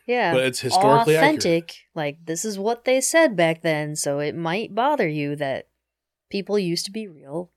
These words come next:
Speaker 1: jerks."
Speaker 2: Yeah.
Speaker 1: <laughs>
Speaker 2: And they still are.
Speaker 1: And they,
Speaker 2: <laughs>
Speaker 1: like, some of it is people didn't know, "Oh, it's not actually appropriate to do this." Like,
Speaker 2: Right.
Speaker 1: they, they did think that some people were not people.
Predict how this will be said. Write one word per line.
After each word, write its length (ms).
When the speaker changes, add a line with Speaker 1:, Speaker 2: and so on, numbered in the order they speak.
Speaker 1:
jerks." 420
Speaker 2:
Yeah. 160
Speaker 1:
<laughs> 640
Speaker 2:
And 120
they 120
still 400
are. 160
Speaker 1:
And 140
they, 200
Speaker 2:
<laughs> 200
Speaker 1:
like, 140
some 200
of 100
it 140
is 160
people 300
didn't 320
know, 460
"Oh, 360
it's 200
not 200
actually 320
appropriate 520
to 100
do 140
this." 240
Like, 160
Speaker 2:
Right. 100
Speaker 1:
they, 220
they 120
did 300
think 240
that 140
some 260
people 320
were 140
not 240
people. 420